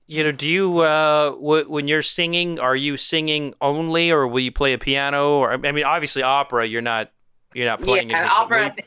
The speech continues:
Speaker 2: with opera, I think you just have to focus on the <laughs> voice. But, um, yeah, when I'm singing R and B, you know, I'll play the keys, um, and that sort of thing. I'm a, I'm a, I've been playing piano since I was very young. Um, so that's, like, kind of what I learned by ear and all those sorts of things, yeah.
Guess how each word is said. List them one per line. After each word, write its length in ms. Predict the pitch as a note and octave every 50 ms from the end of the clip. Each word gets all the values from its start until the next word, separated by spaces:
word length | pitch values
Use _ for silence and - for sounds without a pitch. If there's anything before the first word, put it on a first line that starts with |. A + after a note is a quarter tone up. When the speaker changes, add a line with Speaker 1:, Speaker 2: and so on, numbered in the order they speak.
| _ _ _ _ _ _ - - -
Speaker 2:
with 140 | A3 A#3 - -
opera, 280 | G#3+ G#3+ A3 C4 B3
I 40 | A3+
think 180 | A#3 A#3+ A3 G#3
you 80 | G3+
just 140 | G3+ G#3 -
have 100 | G#3+ G3
to 100 | - F#3
focus 580 | F3 - - F#3 F3+ F#3+ F#3+ - F#3+ F#3 - -
on 300 | - F3 E3+ E3 D#3+ D3+
the 100 | D3+ D3+
<laughs> 100 | D#3+ E3+
voice. 480 | F3+ - - - C#4 C4+ - - - - - - - - - - _ F#3
But, 180 | A3+ A3 -
um, 420 | - G#3 G3+ F#3+ F#3 F3+ F3 F3 - _ _ - - _
yeah, 180 | C4+ F4 G4+ F4
when 100 | C#4 B3
I'm 100 | A#3+ C4
singing 320 | - - D4 C4+ C4+ B3+ -
R 140 | G#3 G#3 G#3
and 100 | G#3 G3+
B, 260 | A3+ A3+ A3 A3 A3
you 100 | A3+ G#3+
know, 80 | G3 F#3+ F#3+
I'll 80 | G3 G3
play 160 | - G#3+ G#3
the 100 | G#3 G#3+
keys, 800 | - - G#3+ G#3 G3 F#3+ F#3+ F#3 F#3+ F#3+ F#3+ F#3 F#3 - - - -
um, 440 | - F3 E3+ E3 D#3+ D#3+ D#3+ E3 E3 -
and 120 | F3 F3 E3+
that 160 | E3 - -
sort 220 | - F#3+ F3+ F3
of 80 | F3 E3+
thing. 260 | - F3+ E3+ E3 E3 E3+
I'm 100 | E3+ F3+
a, 160 | F3 F3 E3 -
I'm 160 | - F3 F#3
a, 80 | F3 F3 - _ _ - - _ _ - F#3+
I've 80 | F#3+
been 140 | G3+ G#3+ G3+
playing 240 | - G#3 F#3 F3+ F3
piano 320 | F3 F3+ E3+ E3 D#3+ D#3 D#3
since 160 | - - -
I 60 | E3+
was 140 | D#3+ D#3 D#3
very 340 | D#3+ D#3+ D#3+ D#3 D#3 D3+ D3
young. 320 | D3 D3 D3 D3 C#3+ C#3+ D3+ E3 _ _ _ _ _ _ _ -
Um, 340 | F3+ E3+ E3 D#3 D#3 D#3 D3+
so 540 | D3+ - - - F#3 E3 D#3 D#3 D#3 D#3 D#3 -
that's, 260 | D#3+ E3+ F#3 - -
like, 180 | F#3 E3+ - -
kind 160 | - F#3+ F3+
of 60 | F3 F3
what 80 | E3
I 60 | D#3+
learned 260 | E3 E3 E3 E3 E3 D#3+
by 160 | D#3 D3+ D3+ -
ear 240 | G3 G3+ F#3+ F#3
and 80 | F3 E3
all 120 | D#3 D#3
those 140 | D#3 D#3 D3+
sorts 240 | - D3 - - -
of 60 | -
things, 360 | _ - - - - - -
yeah. 140 | - - -